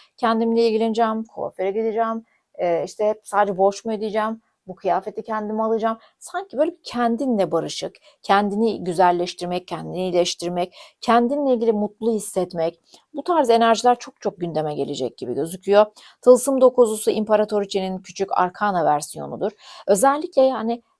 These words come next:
s-, yani sensin ikizler, güzelsin, yakışıklısın, başarılısın, kendine yetiyorsun, dikkat çekicisin. Böyle bir enerjide olacaksın sanki önümüzdeki günlerde. Özellikle kiminiz için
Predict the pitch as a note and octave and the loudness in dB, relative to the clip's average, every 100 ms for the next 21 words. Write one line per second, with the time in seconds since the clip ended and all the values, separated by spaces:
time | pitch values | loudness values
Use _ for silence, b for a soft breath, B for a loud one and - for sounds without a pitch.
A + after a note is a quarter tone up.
0 | _ _ - - - _ A3+ F#3 F3+ - | _ _ -14 -14 -16 _ 2 4 4 6
1 | D4+ E4 E4 - G3 D4+ D#4 - G#3 A#3+ | 6 6 0 0 0 -2 -6 -6 -2 0
2 | G3 G#3+ G#3+ B3+ _ _ _ G3 A#3+ C4 | 2 6 6 4 _ _ _ 0 2 2
3 | C4 B3+ B3+ B3 A#3+ B3+ - B3 B3+ C4 | 0 -4 0 2 0 -2 -10 -8 -6 -4
4 | B3 A#3+ A#3+ B3 B3+ - B3 A#3+ A#3+ - | 0 0 0 -2 -4 -4 -4 -4 -6 -8
5 | A3 A#3+ B3 A#3+ B3+ B3 B3 B3 B3+ b | -4 -2 -2 -4 -6 -6 -4 -6 -8 b
6 | b F#3+ A3 - B3+ B3+ B3+ A#3+ A3 A3+ | b -8 -8 -4 -6 -4 -8 -6 -6 -6
7 | B3+ b b - D#4 F#4 C4+ - G#3 G#3 | -6 b b -2 0 2 2 2 2 0
8 | G3 G3 E3 D3+ B2 - C#3+ - D3+ D#3+ | 0 0 -2 -4 -8 -10 -10 -8 -8 -4
9 | G#3+ B3 b b b F#3 F3+ D#3+ F3+ F3+ | -2 -2 b b b -6 -4 -2 -2 -2
10 | F3 D#3+ C#3 C#3 A3 - B B F3+ F3 | -6 -4 -2 0 -2 -4 B B 4 4
11 | C#4 D4 - B3+ A#3 F#3+ F#3+ D#3 - | 4 -4 -4 -2 -2 -4 -6 -6 -8